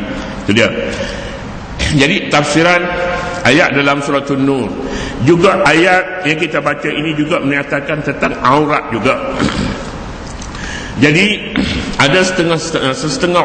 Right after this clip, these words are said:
ulama menyatakan tiga tahap. Tiga tahap masalah penutupan aurat ni.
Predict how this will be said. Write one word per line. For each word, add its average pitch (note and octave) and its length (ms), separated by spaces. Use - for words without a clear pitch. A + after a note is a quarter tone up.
ulama D3+ 400
menyatakan C#3+ 640
tiga D3 320
tahap. C#3 380
Tiga D#3+ 320
tahap D3+ 640
masalah C#3 400
penutupan C#3+ 640
aurat C3 560
ni. A2 160